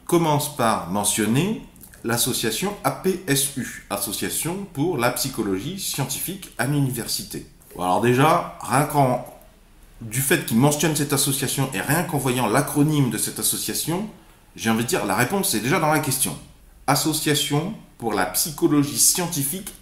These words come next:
à l'université. Puisque l'A P S U, rien qu'en comprenant l'acronyme, tu comprends que ce sont les premiers à reconnaître qu'il y a des trucs qui manquent pour diffuser la connaissance scientifique. Et en plus,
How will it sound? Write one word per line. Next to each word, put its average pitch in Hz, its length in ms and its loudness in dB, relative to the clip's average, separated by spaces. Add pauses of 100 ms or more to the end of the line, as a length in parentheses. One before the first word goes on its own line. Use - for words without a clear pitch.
à 101 80 4
l'université. 160 920 0 (440)
Puisque - 260 -2
l'A 104 320 6
P 101 160 2
S - 240 2
U, 196 320 -2 (160)
rien 131 400 2
qu'en 113 360 0
comprenant 113 460 0
l'acronyme, 131 600 0 (180)
tu 120 120 -10
comprends 113 400 -8
que - 120 -6
ce - 120 -4
sont 104 160 -2
les 95 80 0
premiers 113 680 -2
à 87 120 0
reconnaître 95 560 -4 (420)
qu'il 104 120 -4
y 104 40 4
a 92 40 2
des 92 160 -2
trucs 175 280 -8 (220)
qui - 120 -4
manquent 127 320 4 (240)
pour 101 160 -6
diffuser 95 680 -2
la 90 140 -2
connaissance 101 480 -4
scientifique. 117 540 -6 (240)
Et 90 60 -10
en 101 80 -6
plus, - 380 -8